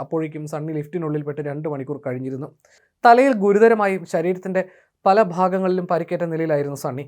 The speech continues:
ലിഫ്റ്റിൽ രക്തം തളം കെട്ടി നിന്നിരുന്നു. അതേസമയം വൈദ്യുതി മുടങ്ങിയപ്പോൾ ലിഫ്റ്റിനുള്ളിൽ അകപ്പെട്ട സണ്ണി സ്വർണ്ണക്കടയിലെ ജീവനക്കാരെ ഫോണിൽ വിളിക്കുകയും അവർ ലിഫ്റ്റ് ടെക്നീഷ്യനെ ബന്ധപ്പെട്ട് തകരാർ പരിഹരിക്കുന്നതിനിടെ ലിഫ്റ്റ് മുകളിലേക്ക്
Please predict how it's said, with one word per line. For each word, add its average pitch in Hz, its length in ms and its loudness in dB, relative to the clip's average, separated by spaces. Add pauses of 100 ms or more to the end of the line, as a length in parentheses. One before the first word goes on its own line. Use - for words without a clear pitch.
(340)
ലിഫ്റ്റിൽ 165 260 -4 (200)
രക്തം 160 260 -4 (100)
തളം 175 220 0
കെട്ടി 156 200 -4
നിന്നിരുന്നു. 135 320 -8 (360)
അതേസമയം 247 500 2
വൈദ്യുതി 208 400 2
മുടങ്ങിയപ്പോൾ 190 400 -2 (100)
ലിഫ്റ്റിനുള്ളിൽ 175 540 -4
അകപ്പെട്ട 156 360 -6
സണ്ണി 151 300 -6
സ്വർണ്ണക്കടയിലെ 160 640 -4
ജീവനക്കാരെ 156 500 -4
ഫോണിൽ 147 360 -4
വിളിക്കുകയും 143 340 -4 (400)
അവർ 233 160 6 (240)
ലിഫ്റ്റ് 185 300 -2
ടെക്നീഷ്യനെ 185 520 -6
ബന്ധപ്പെട്ട് 160 380 -4 (200)
തകരാർ 196 360 4
പരിഹരിക്കുന്നതിനിടെ 175 760 -2
ലിഫ്റ്റ് 165 280 -6
മുകളിലേക്ക് 170 400 -4